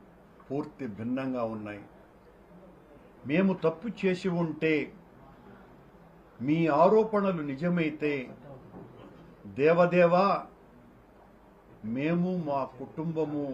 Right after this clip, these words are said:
సర్వనాశనమైపోయి రక్తం కక్కుకొని మరణించాలా అని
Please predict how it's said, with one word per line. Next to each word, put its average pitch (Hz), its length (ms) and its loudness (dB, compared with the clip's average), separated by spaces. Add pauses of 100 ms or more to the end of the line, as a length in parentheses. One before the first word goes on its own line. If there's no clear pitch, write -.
(800)
సర్వనాశనమైపోయి 139 1700 -4 (1080)
రక్తం 147 400 -8 (120)
కక్కుకొని 131 500 -8 (100)
మరణించాలా 123 960 -8 (680)
అని 147 200 -6